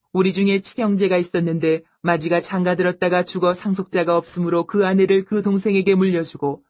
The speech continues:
그 둘째와 셋째로 일곱째까지 그렇게 하다가 최후에 그 여자도 죽었나이다." 그런즉 그들이 다 그를 취하였으니, 부활 때에 일곱 중에 누구의 아내가 되리이까? 예수께서 대답하여 이르시되,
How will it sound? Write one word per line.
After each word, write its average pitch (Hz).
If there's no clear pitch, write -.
그 208
둘째와 190
셋째로 190
일곱째까지 185
그렇게 175
하다가 156
최후에 208
그 208
여자도 190
죽었나이다." 147
그런즉 180
그들이 185
다 185
그를 185
취하였으니, 185
부활 190
때에 190
일곱 202
중에 208
누구의 202
아내가 185
되리이까? 160
예수께서 170
대답하여 170
이르시되, 165